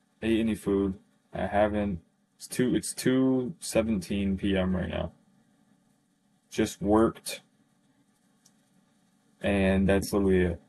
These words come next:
So let me show you what, what this thing is here. Nightmare mode, in case I forgot.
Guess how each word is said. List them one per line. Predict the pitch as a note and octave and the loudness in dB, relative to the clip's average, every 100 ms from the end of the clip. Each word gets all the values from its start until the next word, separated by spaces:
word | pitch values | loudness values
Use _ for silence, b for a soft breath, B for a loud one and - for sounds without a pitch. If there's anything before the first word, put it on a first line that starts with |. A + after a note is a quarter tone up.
| _ _ _ _ _ - | _ _ _ _ _ -16
So | - A2 G#2 G#2 G#2 G2+ G2 G#2 | -4 4 8 8 8 4 2 2
let | A2+ | 0
me | B2+ | -2
show | - A2 | -2 0
you | G#2+ G2+ | 2 0
what, | G2 F#2 - | 0 -4 -6
what | G2 F#2+ | -8 -6
this | F#2+ F#2 | -8 -8
thing | F#2 F2+ | -8 -8
is | F2 - | -8 -10
here. | - F2 - - _ _ _ _ _ _ _ _ | -8 -8 -8 -12 _ _ _ _ _ _ _ _
Nightmare | - G2+ F2+ F#2 F#2 | -4 -2 0 0 0
mode, | F2+ F2 F2+ | 2 2 2
in | F#2+ | 0
case | F#2 G2 F#2+ | 0 0 0
I | F#2+ | -2
forgot. | F#2 - F#2 F2+ F2+ F2 | -4 -4 2 4 4 2